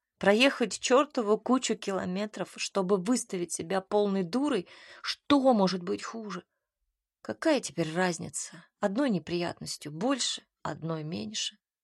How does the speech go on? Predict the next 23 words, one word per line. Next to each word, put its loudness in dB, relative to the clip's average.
Разглядываю 2
хозяина 4
номера. -6
Светлокожий, 2
высокий, -4
около 4
метра 2
девяносто, 0
может, -4
чуть -12
меньше. -6
Если 4
бы 4
не 6
рост, 0
равномерно 4
распределивший -2
по -4
его 2
телу -2
пару 4
лишних -2
килограмм, -4